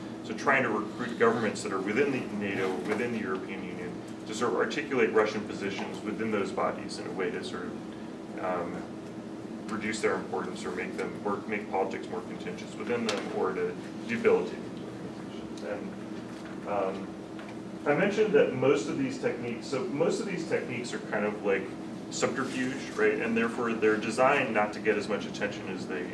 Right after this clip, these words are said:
as they should. And they don't get as much <laughs> attention as they should as a result. People don't like to,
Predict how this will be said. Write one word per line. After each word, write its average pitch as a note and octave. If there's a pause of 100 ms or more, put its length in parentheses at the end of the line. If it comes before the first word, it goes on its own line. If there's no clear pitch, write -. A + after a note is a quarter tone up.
(160)
as - (120)
they -
should. A2 (480)
And G#2+
they A2+
don't D3
get A2+
as G2+
much G2+
<laughs> G#2+
attention G2+
as F#2
they F#2+
should F#2+
as F2+
a F2+
result. G#2
People A2+
don't -
like G2
to, G2+